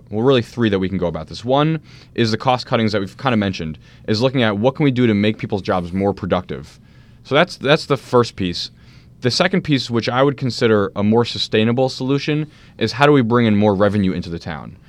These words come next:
We've got vacant storefronts. We've got vacant lots, some that have been vacant for over a decade.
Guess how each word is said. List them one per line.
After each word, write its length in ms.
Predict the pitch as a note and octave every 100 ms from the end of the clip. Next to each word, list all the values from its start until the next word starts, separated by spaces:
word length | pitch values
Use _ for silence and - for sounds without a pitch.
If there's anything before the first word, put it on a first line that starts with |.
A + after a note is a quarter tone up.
| - - B2+
We've 100 | C3+
got 180 | B2+ G2+
vacant 280 | A#2 G#2 F#2
storefronts. 540 | - B2 - B2 A2+
We've 120 | G2+
got 160 | G2 F2
vacant 280 | G#2 G2 F2+
lots, 340 | G2 G#2 -
some 200 | - A#2+
that 100 | A2+
have 100 | G2+
been 140 | G2
vacant 300 | F#2 G2 G2
for 160 | - F#2
over 160 | F2+ E2
a 40 |
decade. 600 | D#2 - A2 F#2 B1 -